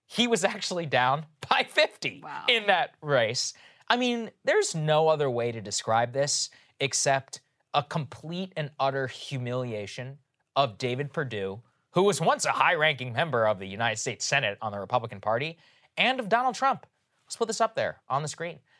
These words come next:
Speaker 1: This is a, a great Politico report, actually, on how we're going to go effing scorched earth, how Brian Kemp crushed Trump in Georgia.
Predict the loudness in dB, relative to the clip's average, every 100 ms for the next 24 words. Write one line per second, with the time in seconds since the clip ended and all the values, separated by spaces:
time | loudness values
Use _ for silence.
0 | _ -6 -4 0 2 2 -2 -4 0 0
1 | -2 -4 -4 -4 -8 -10 -6 -6 -2 -2
2 | -2 -8 -14 -12 -12 -4 -2 -2 -2 -2
3 | 0 -2 -2 -4 -6 -8 -8 -6 -6 -6
4 | -2 0 0 -2 -2 0 -2 -2 -2 -4
5 | -4 -20 -20 -2 2 2 0 0 0 0
6 | -6 -8 -2 -2 -2 -8